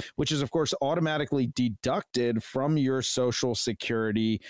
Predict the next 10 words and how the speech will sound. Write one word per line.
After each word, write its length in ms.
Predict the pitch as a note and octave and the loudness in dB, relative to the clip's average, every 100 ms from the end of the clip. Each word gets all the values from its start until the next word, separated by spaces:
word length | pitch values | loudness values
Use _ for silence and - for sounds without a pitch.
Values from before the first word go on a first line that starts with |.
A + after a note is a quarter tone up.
| - - | -20 -12
check 480 | - - E3 A#2+ - | -6 -2 0 -2 -2
if 160 | C3 A#2 | -2 2
you 180 | B2 | 2
are 140 | A#2+ A2 | 2 0
collecting 680 | - A2+ G#2+ G#2+ - A2+ | 0 0 0 -2 0 0
Social 260 | G#2 A2+ G2+ | 0 0 0
Security. 380 | A2 G#2+ A2 G#2 | -2 0 0 0
So 140 | A#2 | 0
housing 400 | G2+ C#3+ E3+ F3+ | 0 0 2 2
costs, 380 | D#3+ D3+ D3+ - | 2 2 0 -2